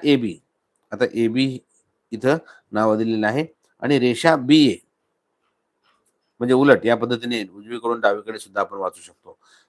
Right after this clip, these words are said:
आता महत्वाचा भाग प्रतल. काय आहे? प्रतल आहे. प्रतल म्हणजे,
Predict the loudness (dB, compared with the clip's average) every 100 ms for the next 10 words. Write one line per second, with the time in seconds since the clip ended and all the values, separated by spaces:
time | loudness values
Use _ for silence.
0 | -10 -2 0 0 -4 2 2 4 2 0
1 | -4 _ 0 2 4 0 -2 _ _ _
2 | _ _ _ _ _ 2 2 2 -4 -10
3 | _ _ _ _ _ 2 4 6 6 6
4 | 4 -2 _ -2 4 4 4 0 -2 -4